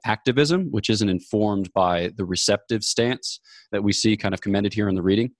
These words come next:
And then oftentimes those on the left, uh, will, will kind of lampoon those on the right <clears throat> for being stodgy,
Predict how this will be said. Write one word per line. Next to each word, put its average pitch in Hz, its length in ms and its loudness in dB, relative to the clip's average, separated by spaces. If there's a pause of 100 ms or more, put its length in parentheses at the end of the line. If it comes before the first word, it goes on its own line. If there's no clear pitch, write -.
(200)
And 123 80 2
then 139 60 4
oftentimes 147 340 0
those 127 180 2
on 117 80 2
the 110 60 2
left, 117 360 2 (460)
uh, 101 360 2
will, 98 280 4
will 92 80 -6
kind 98 140 0
of 90 60 0
lampoon 110 380 2
those 110 200 4
on 101 80 2
the 95 80 2
right 107 240 4 (180)
<clears throat> 175 320 4
for 131 100 0
being 123 200 2
stodgy, 107 680 2